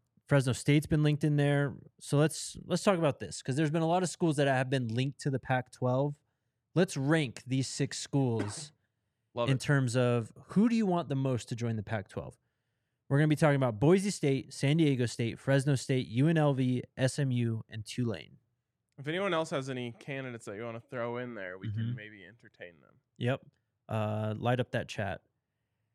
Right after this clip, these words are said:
Speaker 1: All right, let's
Speaker 2: By the way, I
Speaker 1: start.
Speaker 2: saw Malaysia checking in.
Speaker 1: Yep.
Speaker 2: That's a first, I think.
Speaker 1: That is a first. Um, we've got people all over the country. We saw, I saw Louisiana, Canada,
Speaker 2: Louisville.
Speaker 1: Louisville, uh, Las Vegas. I mean, we're
Speaker 2: Incredible.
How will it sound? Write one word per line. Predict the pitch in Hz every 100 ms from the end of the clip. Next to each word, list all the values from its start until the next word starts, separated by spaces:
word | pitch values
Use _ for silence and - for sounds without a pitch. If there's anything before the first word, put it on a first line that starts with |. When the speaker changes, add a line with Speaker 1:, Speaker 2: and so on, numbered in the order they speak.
| _
Speaker 1:
All | 151
right, | 160 113 -
let's | 139 131
Speaker 2:
By |
the | 135
way, | 160
I | 156
Speaker 1:
start. |
Speaker 2:
saw | 143
Malaysia | 131 113 107 117 147 165 165
checking | - 170 180 175
in. | 190 196
Speaker 1:
Yep. | 120 120 170 - 117 _ _ 113
Speaker 2:
That's | 110
a | 113
first, | 120 113 104
I |
think. | 104 104 120 _ _ _ -
Speaker 1:
That | 117
is | 131 135
a |
first. | - 147 151 - - -
Um, | 113 117 117 117 120 117
we've | 120 127
got | 123
people | - 127
all | 120 135
over | 120
the | -
country. | - 127 - 151 151 143
We |
saw, | - 113 104 101
I | 107
saw | 131
Louisiana, | 110 110 120 104 110 117 127 - _ _
Canada, | - 110 120 135 143 156 120
Speaker 2:
Louisville. | 117 117 123 123 _ _ _
Speaker 1:
Louisville, | 127 143 143 160 160 160 -
uh, | 117 120 120 120 117 95
Las | 71 110 101
Vegas. | 117 147 175 185 - - - -
I | -
mean, | 113 113 107 101 - _ 127
we're |
Speaker 2:
Incredible. | 123 -